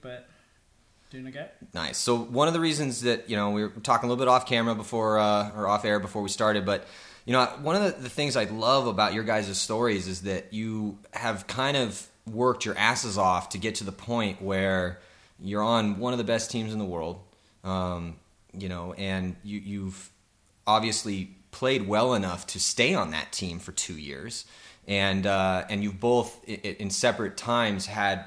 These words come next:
Speaker 2: really awesome performances when it counted. And I mean, that's the whole reason we got you here, you know? And, uh, and I think that a lot of guys out there really can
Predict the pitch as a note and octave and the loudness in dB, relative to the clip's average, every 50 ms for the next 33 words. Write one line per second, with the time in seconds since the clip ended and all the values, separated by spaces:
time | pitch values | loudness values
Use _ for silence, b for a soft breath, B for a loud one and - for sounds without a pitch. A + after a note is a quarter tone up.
0 | - F#2+ G#2+ A2+ A2 G#2+ G#2+ F#2 G2 G2+ G2 - - G2+ F#2 F#2+ G2+ - - G#2+ | -10 -8 -6 -4 -2 -2 0 0 0 0 0 -2 -4 -6 -8 -8 -10 -8 -4 -4
1 | G#2 G2+ G2+ F#2+ - - G2 F2+ F2 F2 - _ - G#2 F#2+ G2+ F#2+ - - G#2 | -2 -2 -4 -4 -6 -6 -6 -6 -8 -10 -14 _ -6 -6 -4 -4 -6 -6 -4 -4
2 | G2 F#2+ F#2+ F#2+ F#2 F2+ F2+ E2+ - - F#2 F2+ E2+ E2+ D#2+ D#2+ - - B B | -2 -2 0 -2 -2 -2 -4 -6 -8 -8 -8 -8 -6 -8 -10 -12 -12 -14 B B
3 | B B B B - F#2 F#2 F#2+ F2+ - - F#2+ F#2+ F2+ F#2 F2 E2+ F2 E2 F#2 | B B B B -6 -4 -4 -2 -4 -4 -4 -4 -4 -4 -4 -6 -6 -6 -6 -6
4 | F#2 F2+ - E2 D#2+ E2+ D2+ C#2+ F2 F2+ F2+ F2 E2+ E2+ F2 F2+ F#2 B B B | -6 -6 -8 -10 -10 -10 -12 -12 -10 -8 -8 -6 -6 -6 -6 -6 -8 B B B
5 | B B B B - G2+ G#2 G2+ G2 G2 G2+ G2 G2 G2 - G#2+ A2 G#2+ - C#3+ | B B B B -4 -2 0 0 0 2 2 2 2 0 0 0 -2 -2 -2 -2
6 | B2 - A#2+ G#2+ G#2+ A2 A2 G#2 G2+ G#2 G2 F#2+ F2 G#2 G2 G#2 G#2 - F#2 F#2 | -2 0 0 2 4 4 4 4 4 2 0 0 2 2 2 2 0 0 -4 -4
7 | F2+ F#2+ G2 G2 F#2+ F#2 F#2+ - G#2+ F#2+ F2+ F2+ F2 F2 - | -4 -4 -4 -4 -4 -6 -6 -6 -4 -4 -4 -4 -6 -10 -12